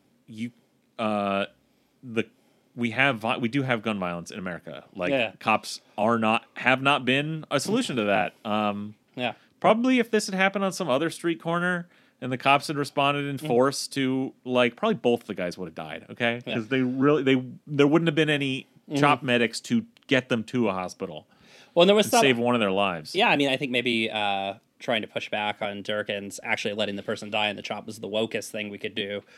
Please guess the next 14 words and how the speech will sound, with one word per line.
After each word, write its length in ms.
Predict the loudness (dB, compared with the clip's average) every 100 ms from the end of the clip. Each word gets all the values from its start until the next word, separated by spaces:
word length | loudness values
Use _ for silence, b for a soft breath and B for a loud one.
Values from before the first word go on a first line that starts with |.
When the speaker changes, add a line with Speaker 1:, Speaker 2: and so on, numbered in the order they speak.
| b b _
Speaker 2:
Um, 640 | 4 6 6 2 -2 -8 -16 _ _
you 100 | 2
know, 80 | 4
they 100 | 4
said, 200 | 0 0
like, 200 | 0 -2 -4
"Look, 200 | -4 -2
people 140 | -2
are 40 | 0
getting 160 | -2
shot 300 | -4 -8 -8
in 60 | -10
South 240 | -8 -8
Seattle, 560 | -6 -4 -2 0 -2